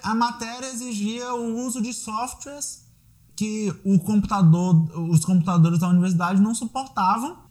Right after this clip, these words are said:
e o estudante em questão não tinha dinheiro pra comprar um notebook ou um computador que suportava o software que estava usando na disciplina, entende? Então, assim,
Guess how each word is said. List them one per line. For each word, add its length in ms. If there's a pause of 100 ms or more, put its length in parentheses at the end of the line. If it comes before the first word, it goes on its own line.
(200)
e 300
o 160
estudante 500
em 60
questão 360
não 200
tinha 280
dinheiro 360
pra 160
comprar 420
um 80
notebook 600
ou 80
um 40
computador 600
que 80
suportava 640
o 40
software 520
que 160
estava 400
usando 260
na 120
disciplina, 680 (720)
entende? 520 (520)
Então, 260
assim, 420